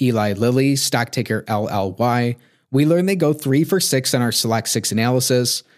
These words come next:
They earn very high returns and they've grown their sales and their earnings, but because of some charges that may be one-off for the company, their free cash flows are down.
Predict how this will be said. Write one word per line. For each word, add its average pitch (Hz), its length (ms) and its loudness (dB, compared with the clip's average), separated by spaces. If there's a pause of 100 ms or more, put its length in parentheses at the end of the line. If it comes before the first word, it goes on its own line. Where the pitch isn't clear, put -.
They 135 140 2
earn 147 180 2
very 131 400 2
high 131 220 0
returns 127 640 0
and 135 200 -2
they've 135 120 0
grown 123 300 0
their 160 120 0
sales 120 340 0
and 110 80 -2
their 101 140 -2
earnings, 131 480 0 (380)
but 139 180 0
because 165 320 0
of 160 80 0
some 180 160 0
charges 123 600 -2
that 120 140 0
may 123 240 2
be 156 160 2
one-off 117 480 0
for 147 80 0
the 127 80 2
company, 127 460 0
their 131 240 0
free 165 160 0
cash 120 320 -2
flows 110 260 -2
are 87 60 -6
down. 120 480 0